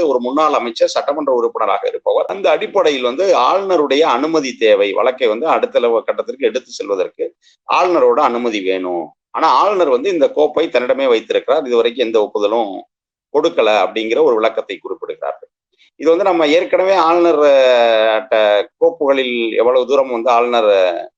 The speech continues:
பெண்டிங்ல வச்சிருக்காருன்னு நம்ம விவாதத்தெல்லாம் பார்த்தோம். அதுல வந்து மிக குறிப்பாக, அஹ், வேலுமணி தொடர்பான வழக்கு, விஜயபாஸ்கர், அஹ், டாக்டர் விஜயபாஸ்கர் தொடர்பான வழக்கெல்லாம் பெண்டிங்ல இருந்தது. இப்போ வந்து அது,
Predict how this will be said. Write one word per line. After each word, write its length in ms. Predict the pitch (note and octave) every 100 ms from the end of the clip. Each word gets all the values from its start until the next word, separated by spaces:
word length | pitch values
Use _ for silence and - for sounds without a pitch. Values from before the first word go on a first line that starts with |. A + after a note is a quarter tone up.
| _ _ _ -
பெண்டிங்ல 340 | - D#3+ D#3+ C3
வச்சிருக்காருன்னு 580 | A#2+ D3 C3+ C3 C3
நம்ம 120 | B2+ A2
விவாதத்தெல்லாம் 500 | A#2 A#2 B2 A#2 -
பார்த்தோம். 400 | G#2+ - F#2 - _ _ _ -
அதுல 280 | F3 A#3 G3
வந்து 220 | G3 A3+
மிக 260 | F#3+ E3+ F3+
குறிப்பாக, 540 | F#3 F#3+ D#3+ E3+ D#3+ F#3 G#3+ G#3 - _ -
அஹ், 380 | D3 C#3 C3+ B2+
வேலுமணி 520 | D#3+ G#3 G3 E3+ E3 D#3
தொடர்பான 400 | C#3 C3+ C3+ C3+ B2+
வழக்கு, 340 | B2 A#2 B2+ C3
விஜயபாஸ்கர், 640 | C3 E3 D3+ C3+ C#3 A#2
அஹ், 400 | A2+ A2 G#2+ G#2 G#2
டாக்டர் 300 | - - C#3+
விஜயபாஸ்கர் 540 | B2+ C3+ B2+ - A#2
தொடர்பான 340 | A2 A2 A2 G#2 G2+ _ _ _ -
வழக்கெல்லாம் 440 | C3+ C#3+ C#3 D3+
பெண்டிங்ல 340 | A#2+ A#2+ A#2+ G2+
இருந்தது. 320 | G2 F#2+ D#2 _ _ _ _ _ -
இப்போ 140 | A#2+
வந்து 180 | C3 C#3+ D3
அது, 260 | B2 D#3+